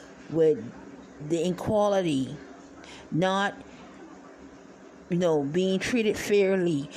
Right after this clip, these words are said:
when it comes down to Black Lives Matters situations. Um, we have to deal with having to bury a loved one,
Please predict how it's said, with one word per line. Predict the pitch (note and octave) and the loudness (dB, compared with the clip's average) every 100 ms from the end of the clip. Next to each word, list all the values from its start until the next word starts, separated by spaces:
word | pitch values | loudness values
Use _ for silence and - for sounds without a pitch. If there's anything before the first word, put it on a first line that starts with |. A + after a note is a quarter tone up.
| - - | -8 0
when | E3+ | 0
it | F3 | 0
comes | - A3+ A3 G3+ | 0 0 2 0
down | F3+ G3+ G3+ G3 F#3 E3+ D#3 - - - - | 0 2 2 2 0 0 -2 -6 -18 -16 -4
to | E3+ D#3 C#3+ | -2 0 -2
Black | D#3+ F3 F3+ | 0 0 0
Lives | F#3+ F3+ E3+ D#3 | 0 0 0 0
Matters | E3 F#3+ F#3+ F#3 E3 D3 C#3 - - - - | 0 2 2 2 2 2 -2 -8 -14 -18 -12
situations. | - F#3+ - F#3 F3+ G3 G3+ - E3 D3+ D3 A#2+ - - - - - - - | -6 -4 0 0 4 6 6 2 0 2 2 0 -4 -12 -18 -18 -20 -12 -4
Um, | F#3 F3 F3 | -2 2 2
we | G3 | 2
have | G3+ | 0
to | F#3 | -2
deal | E3 G3 G3+ G3+ | 0 4 4 4
with | F#3+ F3 | 2 2
having | G3 G3 G3 F#3+ | 0 0 0 -2
to | F3 | -2
bury | D3+ F#3+ F3 F#3 F#3 F#3 | -2 2 4 4 2 2
a | |
loved | F#3 F#3 F3+ F#3 - | 2 2 0 0 0
one, | D3+ D#3+ | 0 -2